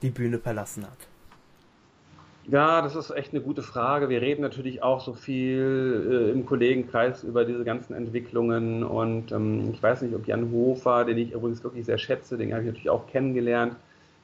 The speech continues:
Speaker 2: beim M D R, ähm, ob er sich damit jetzt so einen großen Gefallen getan hat.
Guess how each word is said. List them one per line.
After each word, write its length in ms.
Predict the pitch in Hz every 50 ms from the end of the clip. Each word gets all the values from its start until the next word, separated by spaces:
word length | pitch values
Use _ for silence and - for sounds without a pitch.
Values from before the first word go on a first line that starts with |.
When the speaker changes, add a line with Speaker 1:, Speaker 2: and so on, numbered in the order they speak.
| _
Speaker 2:
beim 180 | - 117 120 120
M 200 | - 113 120 120
D 140 | 120 120 120 90
R, 720 | 101 117 117 117 117 117 113 113 110 - - - 104 110
ähm, 640 | 107 107 110 110 110 107 107 107 107 - - - - -
ob 120 | - 113
er 100 | 123 120
sich 120 | 117 113 113
damit 280 | 113 107 113 117 117
jetzt 140 | 117 110 110
so 100 | - 120
einen 120 | 123 120 110
großen 240 | 117 123 - 135
Gefallen 460 | 123 123 - - - 113 113 113 113 117
getan 500 | 110 - - - 113 107 107 110 113 113
hat. 180 | 110 107 -